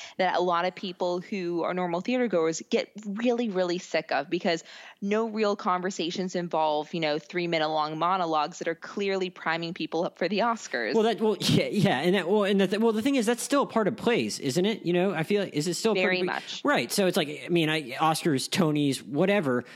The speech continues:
Speaker 2: But there, the only thing is, I feel like if you're in a, it's, it's,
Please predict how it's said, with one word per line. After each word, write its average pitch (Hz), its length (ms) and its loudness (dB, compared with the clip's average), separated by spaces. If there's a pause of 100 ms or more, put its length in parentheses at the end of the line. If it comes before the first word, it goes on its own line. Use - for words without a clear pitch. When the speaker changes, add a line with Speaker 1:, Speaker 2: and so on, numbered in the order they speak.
(220)
Speaker 2:
But 175 380 2
there, 202 240 2
the 185 240 -2
only 226 240 0
thing 226 200 0
is, 175 200 -2 (100)
I 175 140 -2
feel 254 180 0
like 220 160 0
if 180 120 0
you're 175 100 4
in 180 220 2
a, 147 240 2 (500)
it's, - 200 -8
it's, 175 200 -2